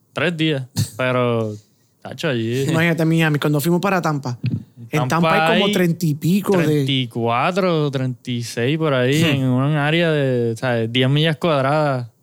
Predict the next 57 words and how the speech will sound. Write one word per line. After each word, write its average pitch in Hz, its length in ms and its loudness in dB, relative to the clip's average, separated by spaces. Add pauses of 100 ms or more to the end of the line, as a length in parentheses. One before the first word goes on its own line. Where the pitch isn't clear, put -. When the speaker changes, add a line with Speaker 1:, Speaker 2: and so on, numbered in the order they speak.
Speaker 1:
Una 131 180 -4
estupidez. 135 480 -2 (340)
Como 117 240 -10
que 110 320 -6 (100)
Speaker 3:
Y 175 120 -2
todas, 156 340 0
Speaker 2:
Y 123 120 -2
todas, 113 180 2
Speaker 3:
todas, 131 220 0
todas 170 160 2 (120)
Speaker 2:
todas - 0 -
producen 175 360 2
Speaker 3:
buenas, 226 180 0
Speaker 2:
y 127 40 0
Speaker 3:
y 104 40 0
Speaker 2:
todas 120 160 2
Speaker 3:
to-, 196 80 2
Speaker 2:
venden, 123 340 0
Speaker 3:
todas 170 240 0
Speaker 2:
no 180 60 0
hay - 60 0
Speaker 3:
venden, 202 500 2
todas 160 260 0
tienen 170 240 0
su, 175 120 0
Speaker 1:
Sí, 135 180 2
Speaker 3:
su 214 60 2
Speaker 1:
unas 170 160 2
mejores 165 340 2
Speaker 3:
sí. 135 60 0
Speaker 1:
que 165 80 2
otras, 190 360 0
pero 135 400 2
todas 135 340 0
están 160 220 -4
vivas 185 360 0
y 156 60 0
Speaker 3:
Sí. 147 120 0
Speaker 1:
llevan 139 260 2
operando. 151 680 0
Speaker 2:
Sí. 110 360 -6
Speaker 1:
O - 40 -20
sea, 131 200 -2
que 117 280 0 (540)
Speaker 3:
No 165 140 0
es, 170 160 -4
no 190 160 2
es 190 60 0
cuestión 233 300 0
de 220 80 0
competencia, 165 720 0
es 127 80 -4
que 165 280 0
aquí 143 320 -2
el 165 60 0
problema 185 540 2
es 190 260 -4